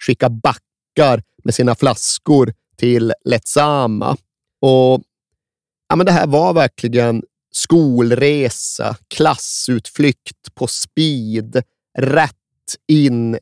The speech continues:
i den uppumpade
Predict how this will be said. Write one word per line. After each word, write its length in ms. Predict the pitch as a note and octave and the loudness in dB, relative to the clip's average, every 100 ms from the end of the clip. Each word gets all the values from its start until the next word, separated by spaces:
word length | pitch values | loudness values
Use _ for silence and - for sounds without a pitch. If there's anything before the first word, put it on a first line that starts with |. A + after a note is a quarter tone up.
| _ | _
i 420 | C3+ B2 A#2 A#2 - _ _ _ _ | 0 0 0 -2 -6 _ _ _ _
den 720 | C3 B2+ B2 A#2 A#2 B2 A#2 - _ _ _ F3 | 2 4 4 2 0 0 -2 -6 _ _ _ 0
uppumpade 1400 | D3 _ - - D#3+ D#3 C3+ - _ - B2+ A#2+ B2 | 0 _ -20 -4 0 2 0 -6 _ -2 0 2 2